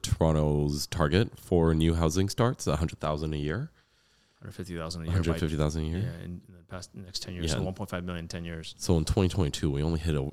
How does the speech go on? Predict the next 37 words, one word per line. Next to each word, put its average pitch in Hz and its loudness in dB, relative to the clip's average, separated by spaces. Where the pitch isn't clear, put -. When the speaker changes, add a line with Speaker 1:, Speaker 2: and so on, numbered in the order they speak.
Speaker 1:
just - 0
over 69 -2
forty-five - -8
thousand. 55 -12
Speaker 2:
Yeah. 85 -10
Well, 113 2
that's 117 2
Ontario, 87 -4
though. 76 -12
But 92 -8
yeah, 80 -6
yeah, 92 -8
I 92 -8
know 98 -4
what 87 -6
you're - -6
saying. 87 -10
Speaker 1:
Yeah. 80 0
Speaker 2:
So, 127 2
yeah, 120 8
we 92 0
ne-, 107 2
definitely 135 0
need 123 4
more 107 0
supply. 95 -2
That'll 98 2
control 98 -4
the 90 -8
cost - -6
of 87 -10
affordable 85 -10
Speaker 1:
Housing. - 0
Speaker 2:
housing. 95 -4
Speaker 1:
Yeah, 67 -4
affordable - -10
housing. - -8